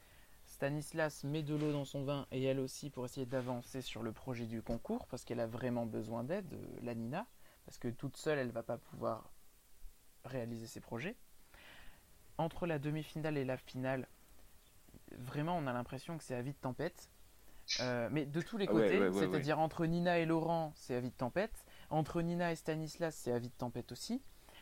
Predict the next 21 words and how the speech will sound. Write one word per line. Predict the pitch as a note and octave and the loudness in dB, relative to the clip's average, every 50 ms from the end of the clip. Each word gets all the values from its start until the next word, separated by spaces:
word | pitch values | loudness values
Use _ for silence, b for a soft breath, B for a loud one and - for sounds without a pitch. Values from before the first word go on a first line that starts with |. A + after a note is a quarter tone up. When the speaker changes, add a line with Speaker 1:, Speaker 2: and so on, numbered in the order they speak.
| B B B | B B B
Speaker 1:
On | C#3 C3+ | 2 4
a | C3+ | 4
l'impression | C3 C3 - - B2 - - G#3 G#3+ | 4 4 2 0 -6 -4 -2 -2 -2
qu'en | - C#3+ | -2 -2
fait, | C3 - G3+ F#3+ - | 0 0 -2 0 0
euh, | C#3 B2+ B2 B2 B2 A#2+ A#2+ | 0 0 2 2 2 0 -2
tout | - - | -2 -2
le | D#3 | -2
monde | E3 D#3+ | 0 0
va | D3+ | 0
finir | - - C3 B2+ | 0 -2 -4 -4
célibataire | - B2+ A#2 A#2+ A2+ A#2 A2+ - - E3+ F#3 G#2+ - | -4 -4 -2 0 0 0 0 2 2 4 4 4 2
et | - | 0
puis, | C3 - - - A#2 | -4 -6 -6 -4 -2
euh, | A#2 A#2 | -2 0
personne | - B2+ B2 - - F#3+ | -2 -2 -2 -2 -2 -2
ne | F3+ D3 | 0 0
va | C3 A#2+ | 0 0
réussir | A#2+ A#2 A2 B2+ - - E3 | -2 -2 -4 -6 -4 -2 -2
le | D3+ C3 | 0 0
concours. | - D3+ D3+ D3 - - | -2 -2 -4 -4 -6 -12